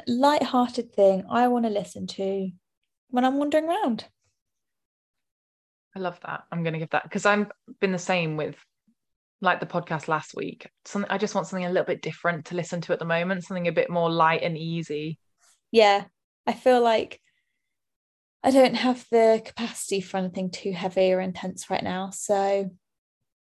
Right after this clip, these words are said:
Speaker 1: that, that fits the bill perfectly.
Speaker 2: Yeah.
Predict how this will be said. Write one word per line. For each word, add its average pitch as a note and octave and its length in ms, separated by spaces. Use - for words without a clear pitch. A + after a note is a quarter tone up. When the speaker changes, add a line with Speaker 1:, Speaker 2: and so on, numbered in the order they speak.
Speaker 1:
that, - 420
that - 260
fits - 260
the G#3+ 80
bill F#3+ 160
perfectly. - 1120
Speaker 2:
Yeah. G#3+ 320